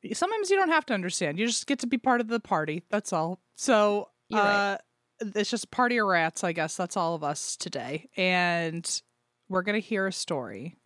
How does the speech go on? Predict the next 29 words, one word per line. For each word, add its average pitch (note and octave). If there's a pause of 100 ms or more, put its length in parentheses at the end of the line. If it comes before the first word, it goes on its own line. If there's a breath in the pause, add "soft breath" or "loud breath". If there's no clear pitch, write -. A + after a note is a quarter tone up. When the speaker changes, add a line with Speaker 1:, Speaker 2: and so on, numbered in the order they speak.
Speaker 1:
which A3
I D4
wanted D#4+
to B3+
make A3+
about G3+
calendars G3
and, E3
like, D#3
the F3+
one G3
year F3+
and E3+
three F#3
six -
five. D#3 (840 soft breath)
It F#3 (120)
never F3
happened. D3
So, E3
un-, E3+
unfortunately, F#3+
we E3
don't D3
get -
that. - (260)
Instead, E4+
we D#4
get A#3+